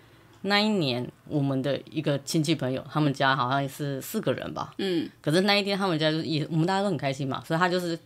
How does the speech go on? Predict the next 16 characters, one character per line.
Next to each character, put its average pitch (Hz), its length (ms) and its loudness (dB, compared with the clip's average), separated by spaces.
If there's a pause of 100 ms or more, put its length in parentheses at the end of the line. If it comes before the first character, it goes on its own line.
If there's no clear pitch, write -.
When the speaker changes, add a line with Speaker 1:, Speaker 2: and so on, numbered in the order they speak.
(420)
Speaker 1:
把 123 260 4
票 165 260 2
丢 151 220 2
给 143 160 -4
小 - 180 -10
朋 143 80 -8
友 127 200 -8
刮。 - 340 -8
Speaker 2:
嗯。 160 320 -4 (640)
Speaker 1:
那 175 80 0
个 170 80 2
小 135 160 -2
朋 120 160 -6
友 117 120 -4
一 - 60 -12
刮， 120 260 -2